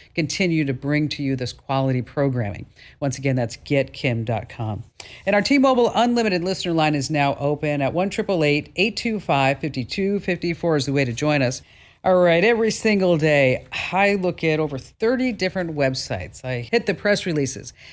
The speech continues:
and I talk to my friends in the tech industry and the government sector to find out what is going on in my industry. I am a tech specialist, and in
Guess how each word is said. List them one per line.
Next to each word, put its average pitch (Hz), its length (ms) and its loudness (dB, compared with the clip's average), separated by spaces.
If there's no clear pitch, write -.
and 147 120 0
I 151 100 2
talk 208 280 -4
to 269 100 -2
my 196 200 0
friends 151 440 -2
in 131 120 -2
the 131 160 0
tech 170 320 -2
industry 135 400 -2
and 123 100 -4
the 131 60 -4
government 165 500 0
sector 120 320 -6
to 123 80 -12
find 165 260 -4
out 143 240 -2
what 233 360 -2
is 147 160 -8
going 151 420 0
on 127 260 -2
in 196 400 -2
my 180 260 2
industry. 143 640 -4
I 156 180 -2
am 226 160 0
a 156 120 0
tech - 580 -6
specialist, - 800 -6
and 170 200 0
in 170 420 0